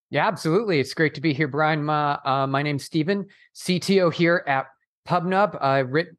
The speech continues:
a message bus that has over one billion connected devices on it over the wan, the wide area network.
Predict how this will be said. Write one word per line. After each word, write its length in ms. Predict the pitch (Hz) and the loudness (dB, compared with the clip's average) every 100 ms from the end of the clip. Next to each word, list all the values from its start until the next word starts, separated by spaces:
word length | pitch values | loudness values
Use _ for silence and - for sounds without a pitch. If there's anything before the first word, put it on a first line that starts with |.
| _ - | _ -8
a 300 | 147 170 156 | -2 0 0
message 520 | 104 117 175 175 - | 0 -2 -2 -4 -4
bus 520 | - 80 92 - - - _ _ _ - | -4 -4 -4 -10 -14 -18 _ _ _ -6
that 420 | 117 117 113 - | 0 0 0 -4
has 380 | - 110 110 127 | -2 0 0 0
over 300 | 143 123 110 | -2 0 -4
one 440 | 101 123 151 139 | -2 -2 0 -2
billion 440 | 113 131 135 117 104 | 0 0 2 0 -2
connected 380 | 117 107 110 | -4 -4 -4
devices 680 | 95 92 104 - 95 90 - _ | -4 0 0 -2 -6 -8 -14 _
on 160 | 104 90 | -8 -8
it 80 | - - | -10 -4
over 220 | 123 127 | -2 -2
the 100 | 110 | -4
wan, 440 | 90 104 92 80 90 | -2 -4 -4 -8 -10
the 120 | 98 | -4
wide 180 | 104 110 | -2 0
area 320 | 101 98 92 | 0 -2 -6
network. 460 | 92 92 76 71 | -6 -8 -10 -14